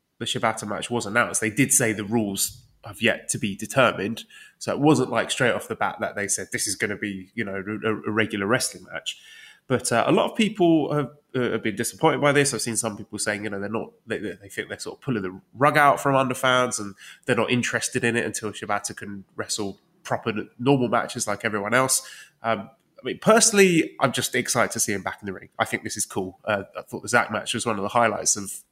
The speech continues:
last year, and I'm really excited about just seeing Shibata wrestle again. He's a, he's a brilliant wrestler, even if you do take the, the striking away, which obviously was a big part of his game, but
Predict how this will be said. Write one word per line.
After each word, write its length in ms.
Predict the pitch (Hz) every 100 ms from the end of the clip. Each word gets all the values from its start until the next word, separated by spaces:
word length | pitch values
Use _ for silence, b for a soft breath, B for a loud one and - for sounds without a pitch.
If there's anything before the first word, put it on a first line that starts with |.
| _ _
last 340 | 127 120 - -
year, 260 | 113 110 -
and 220 | 104 104 b b b
I'm 120 | 104
really 180 | 120 117
excited 440 | 104 - 104 98 - -
about 500 | 104 98 - _ -
just 340 | 120 - -
seeing 200 | - 107
Shibata 360 | 113 113 - 120
wrestle 260 | 143 107
again. 180 | 95 92
He's 140 | 101
a, 40 | 104
he's 180 | 107 104
a 60 |
brilliant 380 | 90 156 135 98
wrestler, 340 | 101 - 110
even 340 | 123 113 113 104
if 120 | -
you 80 | 107
do 260 | 104 131 98 - -
take 200 | - -
the, 120 | - -
the 60 |
striking 380 | - 104 95 98
away, 140 | 104
which 260 | 120 180 - b b _ _ _
obviously 320 | - 220 - 127
was 140 | 110
a 40 | -
big 220 | 110 107
part 180 | 107 -
of 40 |
his 140 | 95
game, 240 | - 95 104
but 200 | 101 -